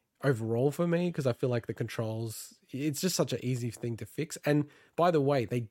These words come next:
did change, like, the game feel between Wii U and Switch. And I feel like that's very telling 'cause they've never done that before in any Mario game, really. And the fact that it's done this in this game and made Mario go faster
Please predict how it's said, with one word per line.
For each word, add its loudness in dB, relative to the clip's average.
did 0
change, -6
like, -2
the 0
game 0
feel -4
between -2
Wii 0
U -2
and -8
Switch. 0
And -2
I 2
feel 2
like 4
that's 2
very 2
telling -8
'cause 0
they've 4
never 4
done 0
that -6
before -10
in -2
any -2
Mario 2
game, -4
really. -2
And -2
the -2
fact 0
that 4
it's -4
done -2
this 0
in 0
this -2
game 0
and 0
made -4
Mario 2
go -4
faster -2